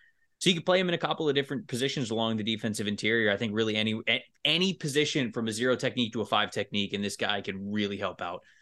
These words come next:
holding the line of scrimmage. So, uh, I think that pass rush work could be in the future for him, as he is a great athlete as well. But man, in run defense, he's, yeah, I think he's a plug and play type of a dude. So we'll go Chris Jenkins to help out the, uh, defensive interior for Baltimore at twenty-nine.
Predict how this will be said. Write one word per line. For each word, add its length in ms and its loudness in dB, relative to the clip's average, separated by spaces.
holding 200 -4
the 40 -12
line 120 -12
of 60 -12
scrimmage. 360 -12
So, 200 -10
uh, 180 2
I 120 2
think 160 2
that 100 -4
pass 300 0
rush 180 -2
work 220 2
could 280 0
be 140 4
in 80 2
the 60 0
future 320 -2
for 240 -2
him, 180 -4
as 180 -2
he 100 -2
is 120 0
a 40 -6
great 240 0
athlete 380 -4
as 140 -10
well. 180 -6
But 180 -10
man, 180 4
in 60 4
run 160 4
defense, 500 -2
he's, 420 -2
yeah, 120 0
I 100 2
think 160 0
he's 160 0
a 40 -10
plug 200 0
and 80 -10
play 160 -6
type 220 -4
of 120 -16
a 40 -18
dude. 200 -14
So 220 -2
we'll 100 6
go 140 6
Chris 220 2
Jenkins 320 2
to 80 -4
help 180 0
out 180 0
the, 220 0
uh, 240 0
defensive 380 -4
interior 360 -6
for 80 -12
Baltimore 380 -10
at 60 -20
twenty-nine. 420 -16